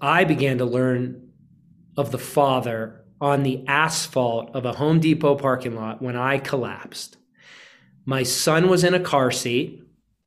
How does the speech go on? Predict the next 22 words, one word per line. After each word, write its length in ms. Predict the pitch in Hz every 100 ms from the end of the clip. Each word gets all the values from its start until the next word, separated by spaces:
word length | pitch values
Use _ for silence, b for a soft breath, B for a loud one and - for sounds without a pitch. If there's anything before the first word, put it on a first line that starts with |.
| -
I 120 | 139
had 100 | 139
just 280 | 180 180 -
returned 600 | 147 147 - 160 170 165
something 480 | 160 139 127 131 127
at 140 | 123
the 80 | 113
store 560 | - - - 139 143 143
for 160 | 135
my 160 | 120 117
dad. 480 | 113 123 113 107 101 - b b 131
My 140 | 131
wife 460 | 123 139 160 170 160
was 160 | 143
in 100 | 139
a 60 | 123
psychiatric 1000 | - 143 147 - 147 135 135 - 127 127
hospital 920 | - 131 123 - 131 123 127 131 - b b b b
for 140 | 143
anxiety 500 | 135 117 131 139 147
and 60 | 139
depression 800 | 139 - 117 107 117 110 107